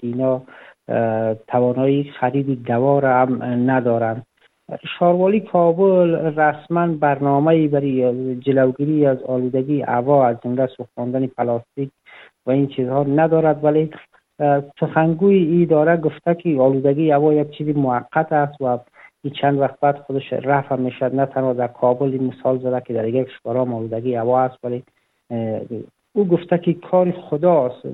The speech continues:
رسانه‌ها ما بین قوس گرفتن، نقل قولی از این گفتن ما کاری کردن نمی‌تونیم، اه، ولی، اه، این که چی که در طبیعت چی می‌گذره کار خداست، ولی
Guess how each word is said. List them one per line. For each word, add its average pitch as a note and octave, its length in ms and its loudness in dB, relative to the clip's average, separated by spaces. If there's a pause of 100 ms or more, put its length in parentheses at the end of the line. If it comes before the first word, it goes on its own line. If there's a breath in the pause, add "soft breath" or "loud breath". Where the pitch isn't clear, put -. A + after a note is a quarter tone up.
(400)
رسانه‌ها C3+ 560 0
ما C3 140 -2
بین C3 260 -2 (100)
قوس D3 180 2 (100)
گرفتن، C3+ 360 -6
نقل B2 200 -6 (160)
قولی B2+ 280 -4
از B2 100 -8
این B2 180 -6
گفتن B2 160 -10
ما C3 120 -2
کاری C3 280 -2
کردن C3+ 320 -4
نمی‌تونیم، C#3 540 -4 (500 soft breath)
اه، A2+ 320 -2
ولی، A#2 400 -2 (420)
اه، A#2 240 -4 (160)
این - 240 -8
که B2+ 180 -8
چی C3+ 160 -14
که C3+ 120 -6
در B2 120 -2
طبیعت B2+ 420 -2
چی D3 180 -8
می‌گذره C#3 280 -2
کار C#3 280 -2
خداست، D3+ 440 -4
ولی C#3 240 -2